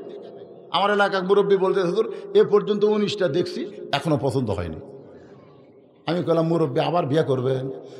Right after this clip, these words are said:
কয়, "না হুজুর, আমার জন্য নয় তো, আমার ছেলের জন্য দেখছি হুজুর।"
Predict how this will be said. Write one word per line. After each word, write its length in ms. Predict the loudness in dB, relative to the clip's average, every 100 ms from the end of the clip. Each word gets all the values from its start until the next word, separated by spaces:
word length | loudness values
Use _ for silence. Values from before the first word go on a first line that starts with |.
| -8 0
কয়, 60 |
"না 220 | 4 6
হুজুর, 240 | 6 6 4
আমার 340 | 4 4 4
জন্য 140 | 4 4
নয় 240 | 4 2
তো, 120 | 0 -2 -4 -8 -14 -16 -18 -20 -20 -4
আমার 160 | 2 2
ছেলের 500 | 6 8 10 8 6
জন্য 160 | 4
দেখছি 280 | 2 0 0
হুজুর।" 420 | 0 0 -2 -2